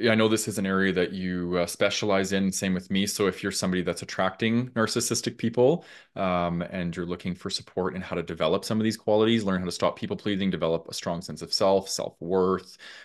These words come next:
authenticity, these sorts of things, uh, don't hesitate to reach out to, to Ken at ken reed counseling dot com dot A U.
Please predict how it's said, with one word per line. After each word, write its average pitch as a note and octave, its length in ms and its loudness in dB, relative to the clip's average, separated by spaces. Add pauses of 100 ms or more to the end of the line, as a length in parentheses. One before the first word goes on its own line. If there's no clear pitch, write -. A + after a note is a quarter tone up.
(120)
authenticity, E2+ 640 -4
these E2+ 160 -4
sorts E2+ 180 -6
of E2 60 -18
things, E2+ 400 -4
uh, E2+ 180 -2
don't F2 220 -8
hesitate F2+ 480 -8
to - 100 -8
reach E2 260 -6
out D#2 180 -2
to, E2 280 -4 (360)
to A2 100 -8
Ken F#2 400 0
at - 300 -4
ken G2 440 -2
reed G2 320 -2
counseling F2 600 -4
dot D#2+ 240 0
com E2 340 -6
dot D#2 320 -6
A D#2+ 60 -6
U. F2+ 420 0